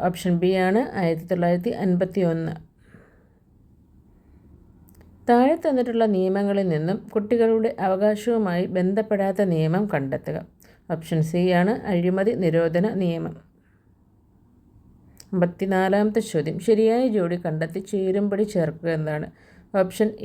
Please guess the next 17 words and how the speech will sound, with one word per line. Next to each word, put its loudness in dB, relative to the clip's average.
എ 2
ആണ് 0
ഉത്തരം. -2
എ -2
എന്ന് 0
പറഞ്ഞാൽ 0
ഫോർ, 0
ബി 0
എന്ന് 2
പറഞ്ഞു 0
കഴിഞ്ഞാൽ 0
ത്രീ, 0
സി -8
എന്ന് 2
പറഞ്ഞാൽ 0
ടു 0
ആണ്, 0